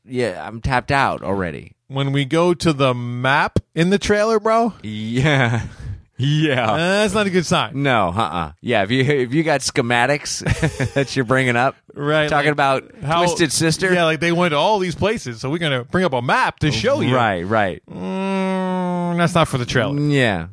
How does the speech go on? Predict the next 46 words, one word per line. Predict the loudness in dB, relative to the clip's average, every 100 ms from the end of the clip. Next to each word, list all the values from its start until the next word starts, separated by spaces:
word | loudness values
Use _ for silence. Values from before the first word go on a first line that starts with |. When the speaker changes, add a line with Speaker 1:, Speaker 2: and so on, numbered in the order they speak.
| -8
Speaker 1:
I | -2 0
don't | 2
need | 2 4
a | 2
five-minute | -2 2 2 4 0 0
scene | 0 0
of | 0
people | 0 0
talking | -2 0
about | -2 -2
the | -4
different | -4 -2
places | -2 -2 -4 -8
in | -2
Boston. | 0 0 -4 -14 -14
Speaker 2:
Yeah, | -8 0 2 2 -2 -2 -2 -2 -2
Speaker 1:
<laughs> | -4 -6
Speaker 2:
you | -4 -2
know. | -2 -2 -6 -8 -8 -8 -6
So, | -2 0 0 0 -2 -4 -6 -6 -2
you | 0
know, | 0 -4 _
I | 0
mean, | 0 -2 -8 _ _ -2
obviously | 0 0 2
they're | 0
a |
part | 2 0 2
of |
history, | -2 -2 -2 -4 -4
and | -8 -10 -12
I'm | -6
not | -6
trying | -2 -2
to | 0
hate | 0 2
on | 0 0
them. | -4 -8 -10 -10
Speaker 1:
No, | -2 0 0 -2 -2
no. | 0 0 -4 -4
Speaker 2:
I | 0 0
just, | 0 -2 -4
for | -4 -4
me, | 0 0 0
this | -2 -4
trailer | -8 -8 -2 2 2 2 2